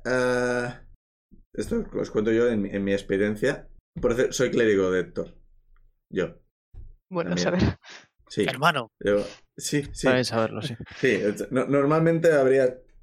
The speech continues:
Speaker 1: sido mucho más, en plan, ha-, ha-, hablemos de,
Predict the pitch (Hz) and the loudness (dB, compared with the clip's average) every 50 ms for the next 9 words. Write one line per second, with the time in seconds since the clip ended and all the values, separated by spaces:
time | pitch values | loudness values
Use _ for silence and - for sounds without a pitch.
0 | - - - 117 120 117 117 117 117 - - 113 113 113 113 110 104 - 113 110 | -12 -6 -2 0 2 2 2 0 0 0 0 0 2 2 2 2 0 0 -2 -2
1 | 107 113 113 110 107 104 98 98 - - - - - - 107 107 104 - 107 104 | -2 -2 -2 -2 -4 -6 -8 -10 -12 -14 -16 -16 -14 -12 -10 -10 -6 -4 -4 -4
2 | 101 107 107 104 113 120 117 113 110 107 104 98 104 104 101 98 98 98 | -2 0 0 2 2 2 2 2 0 -2 -2 -2 0 0 0 -2 -4 -8